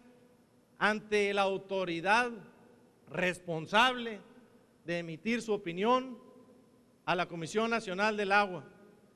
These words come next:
que hemos encontrado solidaridad, subsidiariedad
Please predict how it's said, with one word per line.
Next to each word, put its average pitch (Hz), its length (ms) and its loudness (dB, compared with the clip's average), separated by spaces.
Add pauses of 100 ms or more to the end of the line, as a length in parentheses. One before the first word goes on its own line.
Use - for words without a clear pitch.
(340)
que 180 160 0
hemos 240 260 0
encontrado 214 720 2 (680)
solidaridad, 180 880 2 (920)
subsidiariedad 214 960 0